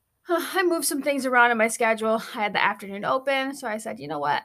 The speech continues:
I'm gonna take the fifteen-minute trip,'" only fifteen minutes, fortunate, uh, "down to,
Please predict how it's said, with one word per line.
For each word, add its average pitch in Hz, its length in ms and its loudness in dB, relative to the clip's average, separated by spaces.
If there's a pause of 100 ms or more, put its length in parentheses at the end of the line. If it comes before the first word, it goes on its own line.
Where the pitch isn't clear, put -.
I'm 226 160 0
gonna 262 160 -6
take 254 260 -8
the 269 80 -10
fifteen-minute 240 560 -10
trip,'" 262 320 -4 (140)
only 214 160 -10
fifteen 226 340 -12
minutes, - 360 -10 (520)
fortunate, 214 540 -4 (640)
uh, 196 380 6 (180)
"down 240 380 4
to, 233 500 -6